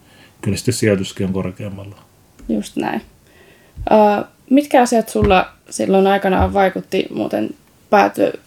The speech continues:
Speaker 2: tota, päätökseen liittyä Hakaan?
Speaker 1: Joo, mä olin Hakaa ennen, mä olin testeillä Kotkassa ja sitten oli sellainen viikonloppu, että mietin, että teen sopimuksen Kotkaan. Ja sitten Hakasta tuli soittaa, että haluaisiko tulla kokeilemaan. Mä ajattelin, no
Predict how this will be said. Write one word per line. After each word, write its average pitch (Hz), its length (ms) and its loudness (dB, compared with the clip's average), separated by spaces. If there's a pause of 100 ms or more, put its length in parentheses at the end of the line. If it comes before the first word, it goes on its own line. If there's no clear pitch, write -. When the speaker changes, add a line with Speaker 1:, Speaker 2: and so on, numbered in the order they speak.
(160)
Speaker 2:
tota, 196 280 2
päätökseen 202 600 0
liittyä 202 440 -2
Hakaan? - 280 -12 (1300)
Speaker 1:
Joo, 185 320 6
mä 185 80 2
olin 190 400 6 (460)
Hakaa 160 360 2
ennen, 117 200 4
mä 107 60 2
olin 101 160 0
testeillä 110 440 0
Kotkassa - 640 -10
ja 101 200 -12 (300)
sitten - 300 -6 (360)
oli 123 160 0
sellainen 175 260 2
viikonloppu, 135 680 2
että 110 140 -4
mietin, 113 260 0
että 107 180 -4 (540)
teen 104 240 0
sopimuksen 104 500 -4
Kotkaan. 104 380 -6
Ja 113 60 -4
sitten 135 200 -2
Hakasta 123 300 2
tuli 101 160 0
soittaa, 95 340 -6
että - 120 -8
haluaisiko 95 280 -6
tulla 98 200 -8
kokeilemaan. 104 480 -10
Mä 127 60 -4
ajattelin, 139 240 -2
no 151 100 0